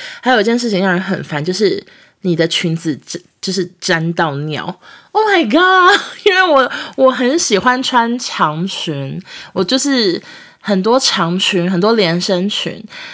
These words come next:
有一些裙摆真的很长。我有时候就算我已经整个像是新娘一样包起，把所有的裙子都这样包起来，包着上，这样抱住、抱着抱住这样上。但有时一不小心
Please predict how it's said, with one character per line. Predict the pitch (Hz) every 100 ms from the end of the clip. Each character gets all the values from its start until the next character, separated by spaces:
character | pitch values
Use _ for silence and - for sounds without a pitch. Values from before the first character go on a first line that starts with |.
| -
有 | - 208
一 |
些 | 220 311
裙 | 233 226
摆 | 202
真 | - 226 233 233
的 | 208
很 | - 156 127
长。 | - - 156 - - - - -
我 | -
有 | 320 240
时 | 247
候 | 294
就 | 311
算 | 277 277
我 | 240
已 |
经 | 220 254 240
整 | 208
个 | 180
像 | 226 262
是 | 269
新 | - 247 247
娘 | 214 175
一 |
样 | 226 208 190
包 | 247 233
起， | 262 -
把 | 180 175
所 | - 226
有 |
的 | 220
裙 | 185 - 196 190
子 | 202 190
都 | 180 226
这 |
样 | 233 214 -
包 | 220
起 | 233 -
来， | 170
包 | 165 - 208 214
着 | 196
上， | - - 202
这 | 180
样 | 180
抱 | - 233 156
住、 | 160 151 - _
抱 | 262 196
着 | 165
抱 | 160 - 196
住 | 180 214 180
这 |
样 | 180 160
上。 | - - - - - - - - - -
但 | 359
有 | 254
时 | 196 208 196
一 | 226
不 | 285
小 | - 185 156
心 | - 190 180 190